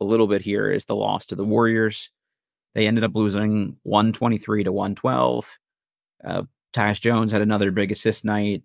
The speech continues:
Kis-, or Kyle Kuzma was really good overall in that game, uh, twenty-seven points, twelve rebounds. But the team had twenty turnovers, and they were minus twenty-one in the third quarter again.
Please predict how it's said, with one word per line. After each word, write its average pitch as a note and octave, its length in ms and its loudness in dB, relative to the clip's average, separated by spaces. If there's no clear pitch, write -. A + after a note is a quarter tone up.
Kis-, A2 200 0
or G2+ 220 2
Kyle A#2+ 200 2
Kuzma A2 280 0
was G2+ 100 -2
really G#2 180 0
good G#2 180 0
overall G2+ 480 2
in G2 60 0
that G2 180 -4
game, G2 580 -4
uh, F#2+ 240 -6
twenty-seven G2+ 480 -2
points, G2 240 -6
twelve G2+ 200 -2
rebounds. G#2 500 2
But G2 100 -6
the - 60 -4
team D#3 160 4
had C3+ 200 0
twenty A2 360 2
turnovers, G2+ 840 -2
and F#2+ 300 -2
they G2+ 120 0
were G#2 160 4
minus G#2+ 440 2
twenty-one F#2+ 720 2
in F#2 120 -4
the F2 40 -6
third F2 240 -4
quarter G2 320 -4
again. - 400 -4